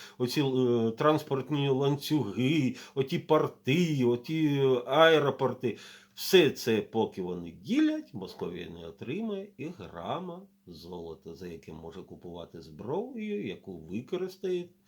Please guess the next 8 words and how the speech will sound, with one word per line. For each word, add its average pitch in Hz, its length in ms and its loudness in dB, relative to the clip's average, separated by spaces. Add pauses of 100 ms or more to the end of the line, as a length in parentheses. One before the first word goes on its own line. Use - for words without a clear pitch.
(380)
проти 104 560 -6 (160)
нас. 82 420 -14 (420)
Тож, 320 440 0 (720)
як 285 240 2
би 220 80 0
там 202 240 2
не 180 80 4
було, 339 380 -4